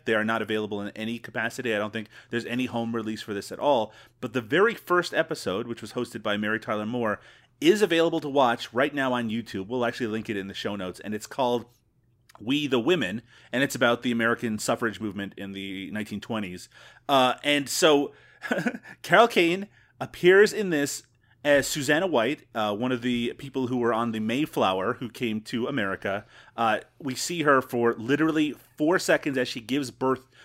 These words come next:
to someone on the Mayflower, and that is the entirety of her role. Uh, because it's so obscure, because, uh, it, her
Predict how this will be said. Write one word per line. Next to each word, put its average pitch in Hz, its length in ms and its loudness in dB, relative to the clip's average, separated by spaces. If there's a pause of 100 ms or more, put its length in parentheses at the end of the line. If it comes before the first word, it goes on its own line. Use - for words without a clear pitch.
(120)
to 127 80 -6
someone 123 400 0
on 123 220 -2
the 131 60 0
Mayflower, 104 600 -2 (320)
and 120 160 -2
that 131 140 4
is 127 120 0
the 123 140 0
entirety 123 560 2
of 113 160 -6
her 123 140 -2
role. 110 460 0 (520)
Uh, 147 160 6 (160)
because 170 320 4
it's 170 120 -4
so 170 120 8
obscure, 156 640 4 (220)
because, 139 680 4
uh, 117 480 0
it, 123 160 -2
her 123 260 4